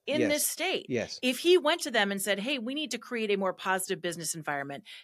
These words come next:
Speaker 1: Hey, we need to lay out some of the regulations to make things more affordable for people," they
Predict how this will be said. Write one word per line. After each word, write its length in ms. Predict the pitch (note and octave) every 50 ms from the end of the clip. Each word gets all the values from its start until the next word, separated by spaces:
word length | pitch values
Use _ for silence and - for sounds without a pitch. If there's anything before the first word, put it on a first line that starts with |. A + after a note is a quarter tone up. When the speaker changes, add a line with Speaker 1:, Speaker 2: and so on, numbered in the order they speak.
| -
Speaker 1:
Hey, 160 | - D4 C#4+ C#4
we 160 | A#3+ D4 D#4
need 180 | E4+ F4 -
to 100 | - B3+
lay 160 | A#3+ A3+ A3+ A3
out 140 | G#3 G3
some 160 | G3+ - G#3+ G#3+
of 60 | G#3
the 80 | G3+
regulations 680 | F3+ F#3 F#3 F#3 F#3 F#3 F3 F#3 F3+ D#3+ - F3+ D#3+ -
to 80 | - F3+
make 160 | F3+ F3+ - -
things 200 | F#3+ F3+ E3 F3+
more 160 | F3+ E3+ D#3+
affordable 460 | - - F3+ F3+ E3+ E3 E3 D#3 E3+ _ _
for 100 | F3 D#3+
people," 440 | - - D#3+ - - A#2+ G2 - _ - - - _ _ _ _ _ _
they 260 | G3 G#3+ D#4+ F4 G4+